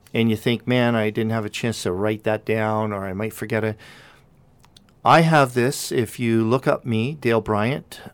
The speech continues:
on, online, Dale Bryant Real Estate, um, I have a first-time home buyer page, and all of these programs are on that page with links to get to the actual government sites, and, uh,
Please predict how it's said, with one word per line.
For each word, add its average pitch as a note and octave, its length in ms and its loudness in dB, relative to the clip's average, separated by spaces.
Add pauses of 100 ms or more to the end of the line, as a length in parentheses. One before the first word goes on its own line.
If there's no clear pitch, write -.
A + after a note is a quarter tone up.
on, G2+ 760 -4
online, G2+ 640 -4
Dale G#2+ 180 -4
Bryant G#2 260 -4
Real G#2+ 160 2
Estate, - 760 -4
um, G2 520 -6 (560)
I A2 120 2
have G#2+ 200 2
a G2 60 -8
first-time G#2+ 480 -2
home G#2+ 160 0
buyer G#2 220 2
page, F#3 460 -2 (520)
and A#2+ 640 2 (280)
all A#2 280 4
of A2 100 0
these A2 380 -2
programs G#2 880 0 (180)
are F#2+ 720 -4 (480)
on B2+ 260 6
that A2+ 180 2
page G#2 520 -2
with G#2+ 300 -4
links A2 480 -2
to - 100 -10
get G#2 240 -4
to A#2 220 0
the G#2+ 140 0
actual G2+ 360 -2
government G#2 520 0
sites, - 480 -2
and, G2+ 400 -4
uh, G2 240 -2